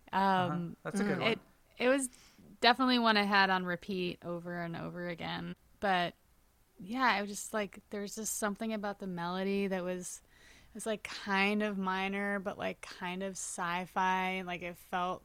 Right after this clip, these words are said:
Speaker 2: like a, like a piece of fiction for the, like, in relation to her other stuff, you know? I was just like, I know it's a narrative, but it felt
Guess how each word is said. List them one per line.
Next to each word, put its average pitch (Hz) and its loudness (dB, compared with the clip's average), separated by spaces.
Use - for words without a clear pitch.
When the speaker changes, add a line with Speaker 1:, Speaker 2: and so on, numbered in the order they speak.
Speaker 2:
like 190 -8
a, 185 -4
like 185 -10
a 180 -8
piece 196 -6
of 175 -8
fiction 285 -4
for 302 -6
the, 294 -6
like, 240 -4
in 240 2
relation 233 2
to 240 -4
her 233 0
other 202 -2
stuff, 196 2
you 240 -4
know? 233 0
I 233 2
was 196 -6
just - -12
like, 196 -2
I 208 -4
know 214 -2
it's 226 -6
a 214 -4
narrative, 196 0
but 196 -4
it 185 -4
felt 185 -4